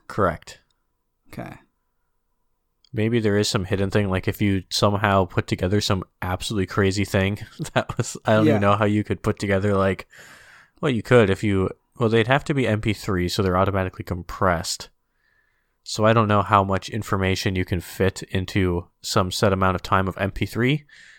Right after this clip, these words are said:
Speaker 2: Mm-hmm.
Speaker 1: That'd be an interesting experiment. I don't know. Um, but yeah, with, uh, where we, 'cause we just host O hack on WordPress,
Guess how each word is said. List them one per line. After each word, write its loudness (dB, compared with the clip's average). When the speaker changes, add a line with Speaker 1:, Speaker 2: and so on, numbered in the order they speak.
Speaker 2:
Mm-hmm. -12
Speaker 1:
That'd -2
be 0
an 0
interesting 0
experiment. 0
I 0
don't 2
know. 2
Um, -2
but -2
yeah, 2
with, -2
uh, 2
where 0
we, -4
'cause -4
we -2
just 2
host 0
O 2
hack -2
on -4
WordPress, -2